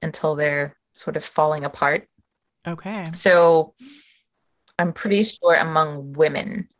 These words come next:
Speaker 1: she was extremely popular.
Speaker 2: Mm-hmm.
Speaker 1: She also had a lot of her novels before this reviewed, um, but they tend to be, like, um, Strathallan is one of them.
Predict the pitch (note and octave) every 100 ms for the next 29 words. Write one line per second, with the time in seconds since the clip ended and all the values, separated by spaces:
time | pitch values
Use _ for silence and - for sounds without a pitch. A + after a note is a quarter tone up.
0 | _ - - - - - - - - D#3
1 | D3 C#3+ D3 - - - - - - -
2 | F3 D#3+ D3+ - _ - A3 D#4+ D#4+ G3
3 | D3+ F3 - D3 C#3+ C#3 C3+ D#3 - C#3
4 | B2+ - D3+ C#3+ - D3 C#3+ C#3 C#3+ -
5 | _ D#3+ D3 C#3+ C#3+ C#3+ C#3+ - _ -
6 | _ - E3+ - _ _ - _ _ -
7 | G3 A3 G#3 G#3 F3 D#3 - - D3 D3
8 | D#3 - - - D3 - D#3 D#3+ D#3+ E3+
9 | G3+ F3 F3 E3+ F#3+ F#3 F#3